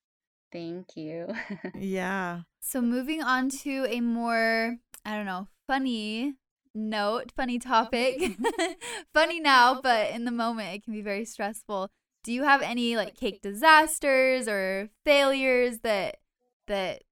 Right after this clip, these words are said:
Speaker 3: have just kind of n-, had an impact on your cake career? <laughs>
Speaker 1: Um, yeah, it's, it is, it's, I don't know if it's funny. It was terrifying for me.
Speaker 2: <laughs>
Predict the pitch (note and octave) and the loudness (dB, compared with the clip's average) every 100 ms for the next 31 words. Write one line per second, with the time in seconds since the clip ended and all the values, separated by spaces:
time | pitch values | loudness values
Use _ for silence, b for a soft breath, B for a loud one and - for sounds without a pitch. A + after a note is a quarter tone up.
0 | G#3 G#3 G3 G#3 G#3 - - G#3+ G3 F#3 | -12 -12 -8 -6 -8 -10 -10 -8 -6 -6
1 | G3 _ _ - G#3+ A3 A#3+ C4+ C#4 B3+ | -8 _ _ -10 -10 -2 4 6 4 0
2 | B3+ B3+ B3 A#3 A#3 G#3+ G#3 - B3 A#3 | -2 0 0 0 -4 -4 -8 -4 -6 -6
3 | _ - A#3 G#3 A3+ C#4+ - E4+ _ _ | _ -6 -4 -2 -2 -4 -6 -12 _ _
4 | _ _ _ _ _ _ b b b b | _ _ _ _ _ _ b b b b
5 | b - B3+ C4 B3+ B3+ B3+ B3 _ _ | b -8 -2 0 0 -2 -4 -6 _ _
6 | _ B3+ B3+ C#4 D4 D4 C#4+ C#4 C#4+ - | _ -8 -4 0 2 2 0 0 -2 -4
7 | - B3+ C#4 E4 _ - - _ - G3 | -2 0 0 -4 _ -12 -12 _ -16 -10
8 | G#3+ G3+ F3+ E3 E3 D#3+ D#3+ - - E3 | -6 -4 -2 -2 -2 -4 -8 -10 -8 -6
9 | C#3 - - A3 A#3 - _ - G#3+ A3 | -6 -6 2 4 4 0 _ -14 -6 -4
10 | F#4 - F3+ E3 F3 - - D#3+ - A3 | -2 -2 -2 0 -2 -2 -2 0 0 -2
11 | E4 B B | -6 B B